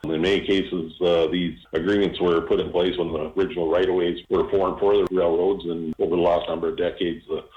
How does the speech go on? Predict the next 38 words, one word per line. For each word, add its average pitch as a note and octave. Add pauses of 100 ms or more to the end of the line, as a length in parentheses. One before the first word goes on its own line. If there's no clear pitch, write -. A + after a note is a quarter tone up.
(220)
crossings F2
have D2+
been E2
on F2
the E2+
railroad's F#2+
dime, F2
not, E2
uh, E2+
producers. F2+
And D#2
of D2+
course, F2
producers, E2
uh, E2+
don't E2+
see E2+
any E2
reason E2+
why E2
that D#2+
should, -
should E2
change. F#2
So C#2 (300)
I G2
guess G#2
that's G#2
at F#2
the, F#2
at F#2
the F2
crux A2+
of G2+
the E2+
situation G2
is, F2+
uh, E2+